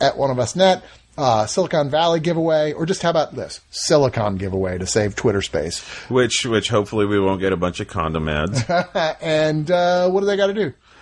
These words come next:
Speaker 2: Uh, they gotta come up with the most pretentious one-word, uh, uh, tech startup name.
Speaker 1: There you go. Uh, and last up is Togetherness, season one. This is a H B O show that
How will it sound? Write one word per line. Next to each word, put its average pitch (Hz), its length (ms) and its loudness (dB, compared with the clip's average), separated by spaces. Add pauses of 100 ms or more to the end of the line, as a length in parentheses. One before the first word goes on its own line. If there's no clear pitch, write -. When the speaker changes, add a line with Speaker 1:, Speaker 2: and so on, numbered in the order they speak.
(160)
Speaker 2:
Uh, 180 460 2
they 160 240 0
gotta 214 240 0
come 170 180 0
up 165 140 0
with 139 180 0
the 123 140 -2
most 127 260 2
pretentious 117 580 -4
one-word, 98 920 2 (160)
uh, 82 600 0 (640)
uh, 85 360 4 (100)
tech 117 180 -4
startup 90 320 0
name. 73 240 -6 (240)
Speaker 1:
There 98 240 -6
you 101 60 -4
go. 143 240 2 (500)
Uh, 92 580 -4
and 113 320 -2
last 262 360 2
up 254 180 0
is 185 320 2 (300)
Togetherness, 156 800 2
season 196 580 0
one. 101 540 -2
This 151 240 -6
is 165 340 0
a 147 300 -2
H - 120 -4
B 247 100 0
O 214 40 4
show 185 220 2
that 147 100 -8